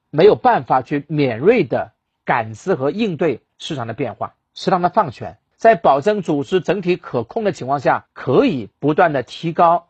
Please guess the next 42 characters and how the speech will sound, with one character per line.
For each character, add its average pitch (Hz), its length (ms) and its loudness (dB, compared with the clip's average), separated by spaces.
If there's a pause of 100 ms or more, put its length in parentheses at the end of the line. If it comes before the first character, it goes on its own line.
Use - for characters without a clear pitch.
(100)
组 123 220 -2
织 147 200 -2
运 180 180 0
行 127 120 -4
的 127 60 -4
灵 127 160 -6
活 - 140 -2
性。 120 200 -10 (240)
从 175 400 -2
长 139 460 0
期 - 180 -4
来 123 180 2
看， 117 260 -8 (220)
更 220 280 2
有 139 160 4
利 180 100 2
于 151 100 4
企 - 200 -8
业 110 80 -2
的 123 80 -2
发 123 240 2
展。 - 180 -10 (140)
所 247 200 4
以 202 120 4
就 214 100 0
像 190 200 2
华 175 120 4
为 202 160 6
说 196 160 2
的， 151 320 4
让 170 320 2
能 151 240 -2
够 226 180 4
听 - 240 -6
得 208 120 0
到 190 160 4
炮 - 240 2
火 156 120 -2
的 147 100 2
人 147 180 -2
决 123 180 -4
策， 160 340 -2